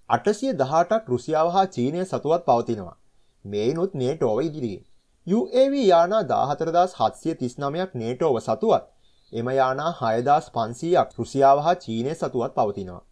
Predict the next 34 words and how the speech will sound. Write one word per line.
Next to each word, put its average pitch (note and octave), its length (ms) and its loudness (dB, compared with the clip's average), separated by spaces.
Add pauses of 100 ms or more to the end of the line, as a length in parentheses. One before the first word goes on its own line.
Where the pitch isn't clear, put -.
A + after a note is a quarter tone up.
(200)
නේටෝ A#3+ 340 0
සංවිධානයේ G3 600 -2
සතුව D3 300 -2
ඇති F#3 280 -2
එයාකාෆ් C3+ 580 2
කැරියර් C3 380 -2
සංඛ්‍යාව B2+ 640 2
දාහතක් C3 540 4
වන B2 160 0
අතර F3 340 0
රුසියාව A#2 480 0
හා C#3 160 2
චීනය A#2 360 -4
සතුව C#3+ 280 -2
ඇත්තේ B2+ 380 0
හතරක් E3 420 0
පමණයි. A#2 360 -4 (340)
නේටෝව A#3+ 460 0
සතුව G#3+ 300 2
ඇති A3 260 -2
යුද D3+ 220 0
නෞකා F#3 360 0
ප්‍රමාණය C#3+ 520 -2
එකසිය E3+ 400 -2
පනස් D3 340 -2
තුනකි. C3+ 380 -2 (320)
රුසියාව A#2+ 460 0
හා C3+ 160 0
චීනය A2+ 340 -6
සතුව B2 300 -4
යුද A#2+ 240 -2
නෞකා C3 380 0
හැත්තඅටක් C#3 720 -2
පවතී. G#2 400 -2